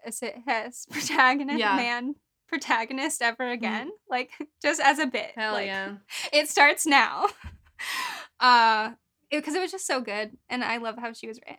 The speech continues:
Speaker 1: written.
Speaker 2: Yeah.
Speaker 1: And
Speaker 2: I remember, um, I started watching it last, it was only freaking, like, week and a half ago. It feels like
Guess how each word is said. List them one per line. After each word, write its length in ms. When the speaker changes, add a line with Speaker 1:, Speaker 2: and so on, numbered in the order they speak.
Speaker 1:
written. 540
Speaker 2:
Yeah. 320
Speaker 1:
And 140
Speaker 2:
I 100
remember, 460
um, 600
I 120
started 340
watching 340
it 180
last, 420
it 140
was 80
only 140
freaking, 260
like, 200
week 240
and 80
a 40
half 300
ago. 320
It 120
feels 240
like 140